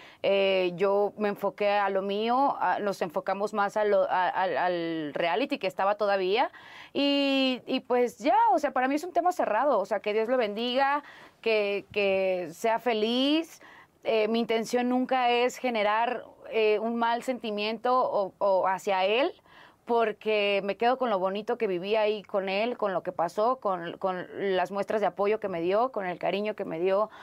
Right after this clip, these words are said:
ahí adentro. Y, y ya,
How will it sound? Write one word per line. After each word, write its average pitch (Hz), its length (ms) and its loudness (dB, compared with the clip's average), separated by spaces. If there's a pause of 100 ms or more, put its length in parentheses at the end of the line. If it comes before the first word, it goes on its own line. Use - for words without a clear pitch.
(240)
ahí 185 260 0
adentro. 196 640 2 (420)
Y, 214 680 -2 (420)
y 247 160 -4
ya, 294 260 0